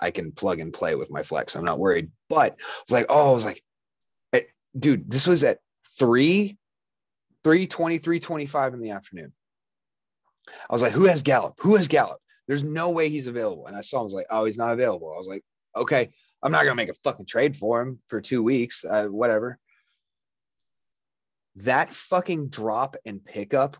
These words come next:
was made while I was driving home. I didn't get the notifications. I didn't see it on my fucking phone.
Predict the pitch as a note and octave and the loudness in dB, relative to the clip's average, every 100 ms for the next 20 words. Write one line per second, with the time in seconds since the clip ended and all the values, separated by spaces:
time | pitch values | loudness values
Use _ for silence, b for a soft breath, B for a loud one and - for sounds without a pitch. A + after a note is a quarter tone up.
0 | - A2+ G#2 G2+ G#2 A#2+ A#2 G#2+ G#2 G2+ | -4 -2 -2 -2 -2 0 2 2 2 -2
1 | - - G2 G#2 G#2+ G2+ - - F2 E2 | -6 -8 -4 -2 -4 -8 -14 -12 -8 -8
2 | B1 - _ _ _ _ _ _ _ _ | -10 -18 _ _ _ _ _ _ _ _
3 | _ _ _ _ _ _ _ B B B | _ _ _ _ _ _ _ B B B
4 | C3 C#3 D3 C3 C#3+ D3 D#3 B2 G#2 - | 0 2 2 2 2 2 0 0 -2 -6
5 | G2 F#2+ E2 F#2 B2+ D3 B2+ - F3+ G3+ | -12 -12 -10 -2 0 2 0 -2 2 4
6 | A3+ C#3 G#2 - A2+ - F#2+ - E2 | 4 2 -2 0 -4 -4 -12 -10 -10